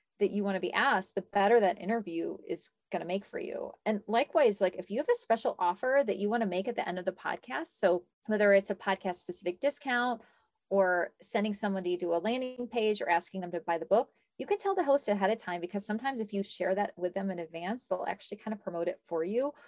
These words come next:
or ask you leading questions to help you promote it. And it's just amazing when that happens. So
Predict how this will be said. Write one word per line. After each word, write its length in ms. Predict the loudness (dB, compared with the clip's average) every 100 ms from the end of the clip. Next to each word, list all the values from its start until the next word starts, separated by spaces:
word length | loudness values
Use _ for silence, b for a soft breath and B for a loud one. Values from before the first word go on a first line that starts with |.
| b -6
or 120 | -2
ask 300 | -2 -2 -2
you 140 | -2
leading 340 | 0 0 0 -2
questions 520 | -6 -10 -4 -6 -4
to 80 | -4
help 220 | -4 -4
you 100 | -8
promote 340 | -6 -2 4
it. 180 | 4 4 _ _
And 220 | 0 0 -2 -16
it's 140 | -12 -2
just 180 | 2 4
amazing 1040 | 2 0 -2 2 0 -2 -14 -14 -14 -8
when 140 | -6
that 120 | -4 -4
happens. 540 | -4 -4 -6 -8 -6
So 260 | 4 4